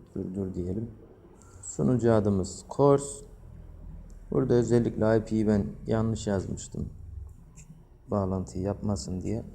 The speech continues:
Bunu düzeltiyorum. I P sekmesine geliyoruz. İki yüz on iki, yüz elli altı, yetmiş kırk iki bu tusaga'nın,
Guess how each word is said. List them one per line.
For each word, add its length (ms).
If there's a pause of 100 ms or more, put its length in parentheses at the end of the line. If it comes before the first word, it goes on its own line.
Bunu 260
düzeltiyorum. 760 (2250)
I 120
P 80
sekmesine 600
geliyoruz. 640 (1700)
İki 240
yüz 160
on 120
iki, 180
yüz 160
elli 180
altı, 220
yetmiş 320
kırk 240
iki 240
bu 100
tusaga'nın, 580